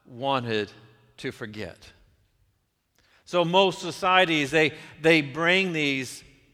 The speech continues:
memorials, and it's a way to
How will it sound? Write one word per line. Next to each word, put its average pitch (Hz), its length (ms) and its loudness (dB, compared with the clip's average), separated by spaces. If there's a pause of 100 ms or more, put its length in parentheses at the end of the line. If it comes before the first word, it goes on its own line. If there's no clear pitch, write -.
(840)
memorials, 151 840 -4
and 143 120 -4
it's 147 160 -6
a 160 60 -10
way 180 260 -2
to 165 340 -10